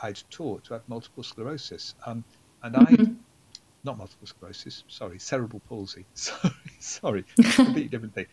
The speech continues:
Speaker 1: She had cerebral palsy.
Speaker 2: <laughs>
Speaker 1: Um, but when I was at school, I never saw a child who was visibly disabled. Uh, they, they, they just weren't
Speaker 2: Yes.
Speaker 1: taught in the same schools as, as, as
Speaker 2: Mm-hmm.
Speaker 1: the rest of us. Um,
Speaker 2: Mm-hmm.
Speaker 1: but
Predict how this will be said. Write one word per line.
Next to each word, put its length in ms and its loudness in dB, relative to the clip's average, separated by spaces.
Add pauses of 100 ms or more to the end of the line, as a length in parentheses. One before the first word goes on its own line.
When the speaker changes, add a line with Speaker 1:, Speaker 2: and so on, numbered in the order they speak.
Speaker 1:
She 100 -6
had 100 -4
cerebral 320 -2
palsy. 240 2 (340)
Speaker 2:
<laughs> 40 -20
Speaker 1:
Um, 200 -10 (720)
but 80 -2
when 120 -4
I 120 -2
was 140 -8
at 80 -12
school, 400 -12 (320)
I 60 -10
never 180 -8
saw 320 -6
a 40 -8
child 440 -14 (340)
who 100 -12
was 480 -10 (520)
visibly 440 -8
disabled. 600 -18 (480)
Uh, 80 -8
they, 120 -6
they, 140 4
they 200 8
just 180 4
weren't 240 0
Speaker 2:
Yes. 100 -12
Speaker 1:
taught 300 -4
in 40 -4
the 60 -6 (140)
same 120 -6
schools 460 -12
as, 300 -14
as, 200 -14
as 80 -4
Speaker 2:
Mm-hmm. 320 8 (120)
Speaker 1:
the 80 -20
rest 240 -16
of 80 -16
us. 180 -18 (380)
Um, 200 -6 (280)
Speaker 2:
Mm-hmm. 80 10
Speaker 1:
but 340 6